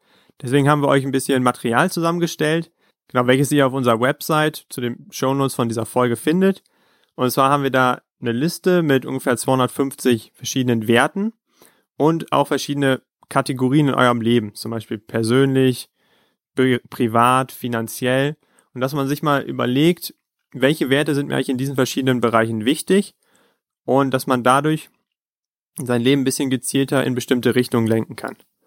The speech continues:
Zum Beispiel die Kategorien beruflich, privat, finanziell oder auch Beziehung. Und wenn ihr dann diese Werte den verschiedenen Bereichen zuordnet, denkt dabei auch ruhig immer wieder an eure Definition von Erfolg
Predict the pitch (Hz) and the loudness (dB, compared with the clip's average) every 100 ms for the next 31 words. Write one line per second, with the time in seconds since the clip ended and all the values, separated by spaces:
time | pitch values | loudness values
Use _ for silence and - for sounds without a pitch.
0 | _ _ _ _ _ _ - 120 127 - | _ _ _ _ _ _ -8 0 2 2
1 | 123 117 127 - 120 123 127 120 117 113 | 0 0 -2 -2 -2 2 2 2 0 2
2 | 160 156 139 139 131 - 123 110 120 131 | 2 2 2 2 2 -4 -2 0 2 2
3 | 131 - 117 110 113 - 120 127 127 127 | -2 -10 -8 -8 -8 -6 -4 -2 -2 -6
4 | - 123 113 113 - 107 - 117 117 107 | -8 -6 -4 -4 -6 -8 -6 -2 -2 -4
5 | _ _ _ _ _ - 131 139 160 151 | _ _ _ _ _ -10 -2 2 2 2
6 | 139 135 117 131 151 135 135 131 113 143 | 2 2 4 2 2 -2 -6 -6 -4 -6
7 | 135 123 120 123 127 117 - 175 170 160 | -4 -4 -2 -2 -2 -6 -6 0 0 0
8 | 156 131 147 170 156 143 143 139 123 156 | -2 -2 -2 0 0 0 -2 -4 -2 -2
9 | - 143 143 135 139 131 127 131 131 127 | -2 -2 0 2 2 0 2 0 2 0
10 | - 127 120 - 127 120 123 113 104 - | -2 -2 -2 -2 -2 0 -2 -2 -4 0
11 | 139 156 - | 2 2 -4